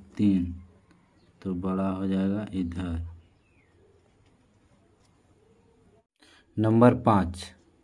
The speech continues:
संकेत छोटी, बड़ी और बराबर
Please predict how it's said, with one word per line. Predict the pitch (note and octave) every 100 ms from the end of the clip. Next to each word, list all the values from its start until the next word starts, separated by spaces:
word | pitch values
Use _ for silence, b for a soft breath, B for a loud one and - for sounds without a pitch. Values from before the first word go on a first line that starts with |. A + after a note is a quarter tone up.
| _ _ _ _ _ -
संकेत | - B2+ C3 B2 C#3 B2 F#2+ - -
छोटी, | - B2 A#2+ B2 C#3 C#3
बड़ी | A2+ A#2 B2 B2+
और | - B2 A#2 F#2+
बराबर | G#2 G#2+ A2 G#2+ B2 A#2